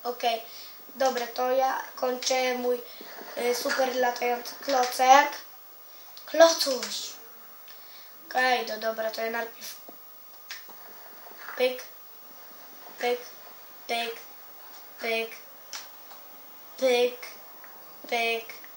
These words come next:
pyk,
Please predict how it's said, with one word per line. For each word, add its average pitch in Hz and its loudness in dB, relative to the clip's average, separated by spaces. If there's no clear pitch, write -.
pyk, 247 2